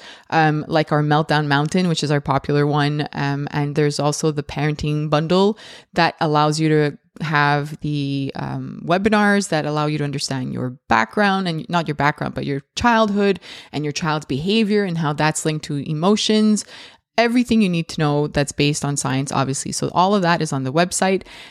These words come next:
And lastly, you could subscribe to this podcast. Um, I'm also the co-founder of Wonder Grade. So if you do need help, help, you know, supporting your child with emotions and coping with emotions, the app is free for two weeks and you can give it a try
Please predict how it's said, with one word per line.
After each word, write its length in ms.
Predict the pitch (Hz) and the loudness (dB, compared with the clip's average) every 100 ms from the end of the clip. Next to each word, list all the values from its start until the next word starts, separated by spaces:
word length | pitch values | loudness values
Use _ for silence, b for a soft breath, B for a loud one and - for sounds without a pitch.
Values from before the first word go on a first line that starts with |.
| B | B
And 320 | 214 220 233 220 | 2 4 4 2
lastly, 680 | - 170 165 - 160 160 160 | -2 0 0 0 -2 -2 -2
you 220 | - 160 | -2 -2
could 420 | 151 - 156 156 156 _ _ _ _ _ _ | 0 2 2 2 -2 _ _ _ _ _ _
subscribe 560 | - 147 - 147 143 - | -6 -6 -4 -4 -4 -4
to 100 | - | -2
this 140 | 160 | -2
podcast. 540 | - 277 320 - 240 - _ B B B - | 0 0 0 -4 -8 -16 _ B B B 2
Um, 220 | 196 190 | 2 4
I'm 160 | 196 | 4
also 220 | 214 262 226 | 4 2 2
the 80 | |
co-founder 580 | 220 185 175 170 165 165 | 2 2 2 2 2 2
of 260 | 165 160 165 | 2 0 0
Wonder 280 | 165 160 156 | 0 2 0
Grade. 340 | 147 131 147 | 0 -2 -2
So 180 | - 156 | -2 -2
if 140 | 156 | -2
you 60 | 165 | -2
do 140 | 180 | 2
need 160 | 208 208 | 2 2
help, 340 | 170 170 170 - | 2 0 -2 -8
help, 360 | 156 160 165 _ - | -4 -2 -2 _ -6
you 80 | |
know, 80 | 156 | -4
supporting 440 | 151 156 214 254 262 | -2 0 2 2 2
your 120 | 160 | 0
child 400 | - 135 135 151 | 0 -2 -2 -2
with 200 | 151 - | -4 -4
emotions 580 | 170 156 143 143 156 180 | -4 -2 -2 -2 -2 -2
and 160 | 190 143 | -4 -2
coping 320 | - 202 202 | 0 2 0
with 140 | 143 | -2
emotions, 540 | - 135 139 - 202 196 B B B - | -4 -2 -2 0 0 0 B B B -2
the 140 | 175 | 0
app 320 | - 165 165 - | 4 2 2 0
is 160 | 160 | -2
free 220 | - - 151 | 0 -2 -2
for 160 | - | -4
two 240 | 139 - 135 | -6 -6 -2
weeks 440 | 180 233 - - | 0 0 0 -4
and 260 | - 156 156 | -2 -2 -2
you 60 | |
can 160 | 151 151 | -4 -2
give 180 | 151 202 | 0 0
it 80 | 202 | -2
a 20 | |
try 540 | - 151 135 135 131 | -2 0 2 2 0